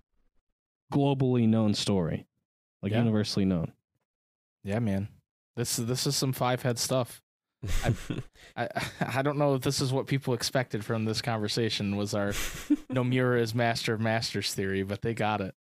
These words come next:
Speaker 2: 'Cause I, I,
Speaker 3: <laughs>
Speaker 2: I've just jokingly thought that for a while because just of certain, like, you know, context clues, but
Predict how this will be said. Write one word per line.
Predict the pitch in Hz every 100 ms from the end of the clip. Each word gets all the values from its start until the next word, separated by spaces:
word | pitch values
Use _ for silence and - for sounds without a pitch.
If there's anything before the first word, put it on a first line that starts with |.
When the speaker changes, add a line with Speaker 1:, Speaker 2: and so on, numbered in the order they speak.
| _ _ _
Speaker 2:
'Cause | 131
I, | 139 160 -
I, | - - - -
Speaker 3:
<laughs> | _ _ -
Speaker 2:
I've | 165 240
just | 175 160 127
jokingly | 151 151 139 147 131 123
thought | 135 123 123
that | 113
for | - 117
a | 110
while | 131 139 117 110
because | 113 113 101 101
just | 113 110 117
of | 101
certain, | - 113 104 104
like, | 101 101 -
you | 104
know, | 101
context | 101 101 104 95 -
clues, | 98 98
but | 110 98